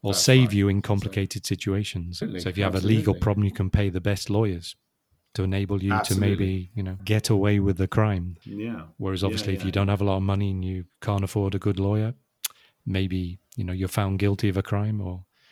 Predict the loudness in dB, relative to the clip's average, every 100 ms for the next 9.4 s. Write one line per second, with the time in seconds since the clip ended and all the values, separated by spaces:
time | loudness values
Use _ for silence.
0 | _ -4 2 2 4 2 2 -8 -8 -6
1 | -8 -8 -10 -12 _ _ _ _ _ _
2 | -6 -4 -4 -8 _ 4 6 6 4 2
3 | 0 0 -4 -6 -4 -4 -4 -2 0 0
4 | 2 2 2 0 0 -2 -2 0 2 2
5 | 0 -2 -8 -8 -6 -4 -4 -4 _ -2
6 | 0 0 0 -2 -2 -2 -2 -4 -6 -8
7 | -6 -6 -4 0 0 0 -2 -2 0 0
8 | 0 -2 -6 -16 _ _ _ _ _ _
9 | -8 -6 -6